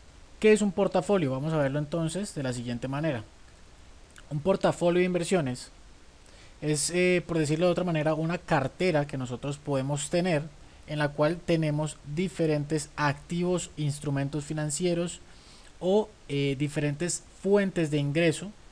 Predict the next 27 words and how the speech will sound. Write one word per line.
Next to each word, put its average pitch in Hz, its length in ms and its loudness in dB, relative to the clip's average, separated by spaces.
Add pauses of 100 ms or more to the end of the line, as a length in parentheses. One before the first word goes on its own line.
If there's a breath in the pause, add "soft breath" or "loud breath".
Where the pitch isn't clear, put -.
(380)
a 135 120 -2
las 135 220 0
que 135 160 -4
normalmente 143 760 -2
o 147 80 0
habitualmente 123 560 -2
conocemos. 135 520 -2 (1000 loud breath)
Las 160 120 -6
personas 175 340 0
por 208 140 -2
lo 190 60 6
general 147 340 2
tienen 175 400 -2
un 180 160 -2
solo, 175 340 -2
un 165 160 -2
solo 170 180 -2
ingreso 156 440 0 (1000)
y 147 120 0
en 151 60 0
estos 165 420 0
tiempos 147 400 0
no 151 180 0
basta 160 300 0
con 131 180 -6
tener 127 260 -2
tú 147 240 -6